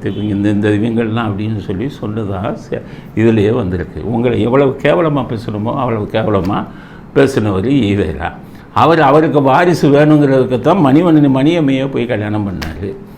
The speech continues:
அப்ப இப்ப இன்னைக்கு அவருடைய வாரிசா இருக்கக்கூடியது கி வீரமணி.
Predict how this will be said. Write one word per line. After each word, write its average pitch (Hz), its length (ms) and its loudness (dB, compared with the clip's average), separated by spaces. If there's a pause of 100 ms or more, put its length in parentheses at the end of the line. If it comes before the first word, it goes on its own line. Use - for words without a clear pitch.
(300)
அப்ப 160 240 2
இப்ப 156 240 4
இன்னைக்கு 160 380 4
அவருடைய 151 380 6
வாரிசா 147 360 4
இருக்கக்கூடியது 135 800 2
கி 135 220 2
வீரமணி. 104 640 -2